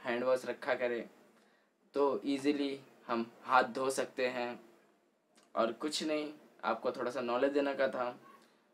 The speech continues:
फ़ोर्टी रुपीज़ का आता है, घर पे एक एक रख ले। सस्ती सी अनबॉक्सिंग हो गई हमारे वीडियो में, हमारे चैनल के लिए हमें कंटेंट भी मिल गया।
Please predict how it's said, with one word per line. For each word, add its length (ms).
फ़ोर्टी 240
रुपीज़ 300
का 120
आता 200
है, 220
घर 220
पे 160
एक 100
एक 160
रख 240
ले। 200
सस्ती 340
सी 120
अनबॉक्सिंग 480
हो 160
गई 140
हमारे 320
वीडियो 300
में, 180
हमारे 340
चैनल 320
के 100
लिए 120
हमें 280
कंटेंट 600
भी 100
मिल 200
गया। 300